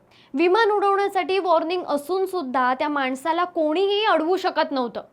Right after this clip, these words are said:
तो माणूस विमान उडवण्यासाठी बसला, सोबत एक आणखी पायलट मागे बसला. विमान उडलंही, पण थोडं उलटसुलट विमान फिरल्यानंतर ते जमिनीवर कोसळलं.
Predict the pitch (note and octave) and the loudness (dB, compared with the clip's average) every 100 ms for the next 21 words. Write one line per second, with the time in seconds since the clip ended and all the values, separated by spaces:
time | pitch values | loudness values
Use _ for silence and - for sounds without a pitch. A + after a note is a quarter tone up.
0 | _ - - G#4 A4+ A4 F#4 F#4+ F#4+ F#4 | _ -20 -4 2 6 6 6 2 2 2
1 | F4 G#4+ G4 F4+ F4+ F#4+ F#4 F#4 D4 D#4 | 4 4 4 2 2 2 0 2 2 2
2 | D4 A3 - _ - A#3+ A3+ C4+ D4 F#4 | 0 -6 -6 _ -8 -4 0 2 2 -2
3 | - D#4 D#4 A4 A4 F#4+ F#4 G#4+ G#4 E4+ | 0 0 2 2 4 4 4 2 2 2
4 | F4 D4 C#4+ A#3+ - - - - D#4 F#4+ | 2 0 0 -4 -6 -20 -20 2 4 6
5 | A4+ G4+ F4+ D4+ F#4+ F#4+ C#4 C#4+ F4+ F4+ | 6 4 4 6 6 6 0 -2 -2 -4
6 | F4 E4 F4+ G4 D#4+ F4 A4+ A4+ F#4+ F#4+ | -4 -2 0 0 0 2 2 0 2 2
7 | G4+ E4+ D#4+ E4+ E4+ D#4 C#4+ D4+ F4 D4+ | 2 -2 -2 -4 -4 -4 0 0 0 -4
8 | C4+ C4+ E4+ F4 C#4 C4+ C#4 C4+ C#4+ C#4+ | -2 -2 -2 -2 0 0 -2 0 0 2
9 | C4 C4 B3 A3 | 0 0 -2 -2